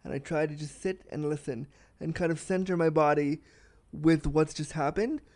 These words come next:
so I can heal, because even if the sex is good,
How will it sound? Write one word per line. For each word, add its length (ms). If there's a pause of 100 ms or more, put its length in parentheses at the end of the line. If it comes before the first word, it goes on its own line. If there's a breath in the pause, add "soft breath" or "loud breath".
(100)
so 220
I 100
can 200
heal, 460
because 460 (380 soft breath)
even 200
if 160
the 120
sex 260
is 160
good, 460